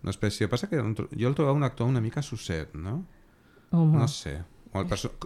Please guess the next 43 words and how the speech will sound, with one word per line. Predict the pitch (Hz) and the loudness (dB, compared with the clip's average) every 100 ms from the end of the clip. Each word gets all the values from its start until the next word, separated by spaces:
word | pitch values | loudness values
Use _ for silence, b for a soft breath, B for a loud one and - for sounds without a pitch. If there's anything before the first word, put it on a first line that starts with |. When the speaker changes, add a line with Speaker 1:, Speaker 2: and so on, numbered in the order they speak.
| 110 | -6
Speaker 1:
quasi, | 123 117 | -2 0
quasi | 131 131 160 | 2 2 2
com | 147 | 2
el | 120 | 2
personatge | 110 107 110 110 117 | 2 -2 -2 -2 -2
que | 113 | -2
interpreta | 101 87 107 104 | -2 -2 -2 -2
Que | 104 | -2
me | 92 | -2
passa, | 95 92 | -2 -2
doctor, | 90 85 - 87 85 - B B B | -2 -2 -4 -4 -4 -8 B B B
que | |
sembla | 104 107 107 | -2 0 2
una | 110 | 2
mica | 107 107 101 | 2 0 -2
perdut, | 98 92 90 85 90 | -2 -2 -2 -4 -4
no? | 87 127 - - 87 | -4 -4 -6 -10 -8
En | 87 85 | -6 -6
tota | 92 85 | -6 -6
la | 82 80 80 | -6 -4 -6
pel·lícula. | - 85 - 82 92 B B | -4 -6 -4 -6 -8 B B
Speaker 2:
Però | 196 | -6
ja | 202 202 | -4 -6
et | 185 | -8
dic | 185 | -8
que, | - | -2
Speaker 1:
Bueno, | 117 113 95 | 2 4 2
Speaker 2:
bueno, | 92 - - | -2 -10 -6
Speaker 1:
descansi | 104 107 123 120 | -2 2 2 4
en | 117 | 2
pau, | 104 98 98 | 4 4 4
Ryan | 104 92 90 | 2 2 0
O'Neal. | 82 82 131 | -2 -2 0
Speaker 2:
Sí, | - 233 208 196 226 202 | 6 8 8 4 -2 -4
mira, | 190 170 175 | 0 2 2
és | 180 | 0
llàstima, | 180 180 - 175 180 190 | 0 -2 -2 2 2 0
però | 202 175 170 160 156 160 | 0 -2 0 0 -2 0
tampoc | 160 165 165 | 0 0 -4
feia | - 170 165 | -2 0 2
res | 165 170 170 175 180 | 0 0 0 -2 -4
i | 175 165 156 151 151 | -2 -2 -2 -2 -4
Speaker 1:
Mm. | 151 156 82 | -4 -4 -4